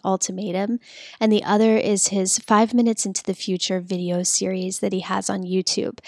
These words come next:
So you'll find links to those in the show notes. The second idea is to pay attention to investigative journalism. So read the stories and the exposés that are coming out about what is truly happening in the world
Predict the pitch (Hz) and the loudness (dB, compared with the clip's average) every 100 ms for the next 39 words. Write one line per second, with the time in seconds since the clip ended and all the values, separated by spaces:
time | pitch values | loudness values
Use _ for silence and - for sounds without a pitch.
0 | - - - 208 254 - 269 233 214 - | -18 -6 0 8 8 8 2 2 -2 -2
1 | - 185 - - 185 180 185 - - 180 | -4 -4 -2 -2 -2 -4 -4 -4 -4 -4
2 | 175 180 - - - _ _ - - _ | -6 -6 -6 -8 -8 _ _ -20 -20 _
3 | 226 - 254 320 311 302 - 208 196 - | 2 4 4 4 4 4 4 2 2 0
4 | 202 - - - 226 254 262 247 214 202 | 0 -2 -4 -2 4 4 4 0 2 0
5 | 196 190 180 175 180 - 208 208 185 180 | 0 0 -2 -2 -2 -2 -2 -4 -4 -4
6 | - 190 185 185 190 - - - - - | -6 -6 -6 -10 -8 -6 -6 -8 -12 -16
7 | - - - 226 208 233 226 254 277 - | -10 0 2 2 0 0 6 8 8 6
8 | 277 - - 208 208 214 214 - 196 - | 2 2 4 4 6 6 4 2 -4 -4
9 | 196 - - 190 190 185 185 - 196 196 | -6 -4 -2 0 0 -2 -2 -2 0 0
10 | 196 - 240 233 220 214 196 180 - 208 | 0 2 4 4 4 2 2 0 0 0
11 | 220 - - - 233 247 262 269 233 208 | 2 0 -2 -2 2 4 4 2 2 -2
12 | 208 214 214 208 196 185 180 175 180 190 | -2 -2 -2 -2 -4 -6 -4 -2 -2 -2
13 | 202 | -6